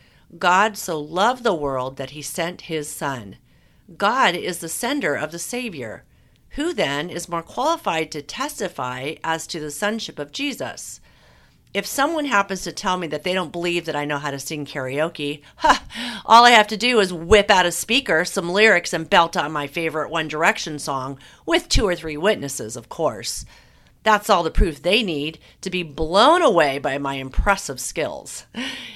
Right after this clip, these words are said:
In the same way, God said it, and I believe it. However, there was a second witness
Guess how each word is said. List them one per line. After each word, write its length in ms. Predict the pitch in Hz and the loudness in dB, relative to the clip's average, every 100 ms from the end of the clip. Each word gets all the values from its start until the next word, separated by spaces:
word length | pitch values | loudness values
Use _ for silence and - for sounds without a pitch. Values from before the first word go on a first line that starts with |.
| - _ | -20 _
In 160 | - 220 | 0 2
the 80 | 220 | 2
same 360 | 220 240 233 | 2 2 2
way, 220 | 185 143 147 | 2 0 0
God 360 | 175 165 170 | 4 2 2
said 280 | - 190 160 | 0 2 2
it, 360 | 120 113 - - _ _ _ - | 0 -10 -14 -20 _ _ _ -8
and 160 | 151 | -4
I 140 | 143 135 | -4 -4
believe 360 | 143 143 123 | -6 -6 -8
it. 160 | - - _ _ _ _ - - - - | -14 -20 _ _ _ _ -20 -20 -20 -4
However, 360 | 247 285 330 233 | 4 4 6 4
there 140 | 214 | 4
was 160 | 208 202 | 4 -2
a 80 | |
second 520 | 196 - - - - 180 | -4 -2 -2 -2 -2 2
witness 560 | 190 - 156 151 - | 2 2 -8 -8 -8